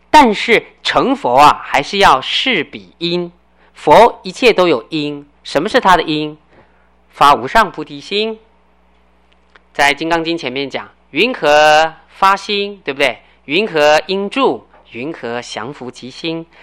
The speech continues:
这是佛成佛的视彼因。然后他做了一个譬喻，法宝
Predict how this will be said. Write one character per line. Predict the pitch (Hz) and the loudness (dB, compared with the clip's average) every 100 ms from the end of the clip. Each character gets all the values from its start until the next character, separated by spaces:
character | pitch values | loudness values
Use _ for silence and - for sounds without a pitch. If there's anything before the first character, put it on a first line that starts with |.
| _ - | _ -4
这 | 349 | -2
是 | 330 294 | -2 -4
佛 | - 135 151 | -2 0 0
成 | - - 156 | -2 -6 -6
佛 | 196 131 | -4 -4
的 | 139 127 | -4 -4
视 | - - 247 147 | -6 -6 -6 -6
彼 | 110 - | -10 -20
因。 | 120 127 127 127 123 _ _ _ _ _ _ _ _ _ _ _ _ _ _ _ _ _ _ | -14 -14 -14 -16 _ _ _ _ _ _ _ _ _ _ _ _ _ _ _ _ _ _ _
然 | 196 247 | 2 6
后 | 302 | 6
他 | 294 302 | 4 2
做 | 349 | 4
了 | 269 | 2
一 | 175 | 2
个 | 180 | -4
譬 | - 208 | -6 -8
喻， | 151 151 113 _ _ | -4 -6 -6 _ _
法 | - 131 151 277 | -2 4 6 6
宝 | - 120 | 4 2